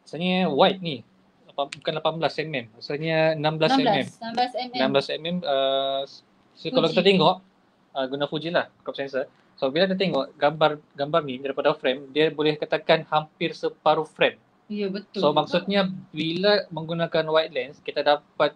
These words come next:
Speaker 1: uh, meteor sha-, uh, meteor, satu meteor yang panjang ni dah lebih daripada separuh, separuh frame ni. Maksudnya memang dia sangat-sangat panjang dan lama dan cerah.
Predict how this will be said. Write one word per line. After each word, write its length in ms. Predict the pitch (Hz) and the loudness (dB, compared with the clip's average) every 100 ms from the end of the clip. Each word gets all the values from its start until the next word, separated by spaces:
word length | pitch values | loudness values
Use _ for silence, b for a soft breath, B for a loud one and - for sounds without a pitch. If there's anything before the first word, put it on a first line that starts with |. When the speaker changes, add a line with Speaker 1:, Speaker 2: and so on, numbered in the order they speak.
| - | -4
Speaker 1:
uh, 240 | 143 135 139 | -2 -2 -4
meteor 400 | 147 - 156 156 | -10 -4 -2 -2
sha-, 320 | - 151 - 151 | -2 -4 -6 -4
uh, 240 | 139 139 135 | -2 -2 -4
meteor, 400 | 147 - 147 135 | -8 -2 -2 -2
satu 160 | 143 | -4
meteor 320 | 151 147 139 135 | -6 -4 -2 0
yang 60 | |
panjang 320 | 147 165 156 135 | 2 2 2 -4
ni 120 | 123 | -4
dah 160 | 143 135 b b b b 143 | -2 -2 b b b b -4
lebih 200 | 165 165 | 0 2
daripada 200 | 165 165 | 2 2
separuh, 560 | 165 160 147 147 147 - | 4 6 4 2 0 -4
separuh 1000 | - 151 151 151 151 151 151 151 151 147 | -2 -2 0 -2 -2 -2 -2 -2 -4 0
frame 200 | 190 175 | 4 4
ni. 140 | 139 165 _ b b - | 2 -4 _ b b -10
Maksudnya 360 | 139 180 175 | -4 -2 0
memang 240 | 165 160 160 | 0 0 2
dia 80 | |
sangat-sangat 480 | 156 156 151 156 151 | 2 2 0 -2 -2
panjang 560 | - 156 156 180 180 175 | 4 2 4 -2 0 0
dan 240 | 147 147 | 0 0
lama 400 | 139 131 123 107 _ _ _ _ - | 2 -2 -2 -8 _ _ _ _ -2
dan 200 | - 147 | 0 0
cerah. 280 | 160 131 | -2 -4